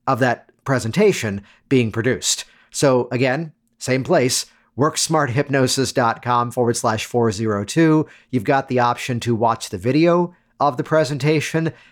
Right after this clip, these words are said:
and that's where you can actually claim your access to a professional transcription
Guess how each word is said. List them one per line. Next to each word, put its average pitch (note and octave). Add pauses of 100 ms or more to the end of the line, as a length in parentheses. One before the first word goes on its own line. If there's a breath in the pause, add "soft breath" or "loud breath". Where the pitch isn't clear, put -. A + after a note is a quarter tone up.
(100)
and A#2+
that's -
where C3+
you A#2+
can A#2+
actually A#2+
claim B2+
your A2+
access A2
to A2+
a G#2+
professional A2 (240 soft breath)
transcription G2+